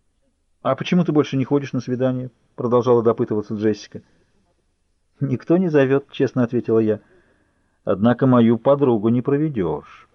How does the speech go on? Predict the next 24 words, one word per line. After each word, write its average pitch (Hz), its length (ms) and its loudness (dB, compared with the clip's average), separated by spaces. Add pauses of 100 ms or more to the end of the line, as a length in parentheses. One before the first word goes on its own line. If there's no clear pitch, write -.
(140)
Здесь 98 360 -6
тебя 151 240 -2
приглашали, 196 760 2
но 165 160 0
ты 165 120 2
отказала». 165 680 2 (920)
Мы 113 160 2
были 127 200 4
в 107 60 -4
секции - 380 0
молодёжной 107 560 4
одежды — 120 460 0 (680)
исследуя 113 600 2
полки 147 460 2
в - 80 -10
поисках 127 420 2
вечерних 117 480 0
платьев. - 440 -4 (1800)
«Всем, 190 480 0 (760)
кроме 147 300 2
Тайлера», 147 600 0
спокойно 135 440 0
поправила 123 460 0
Анжела. 113 340 -2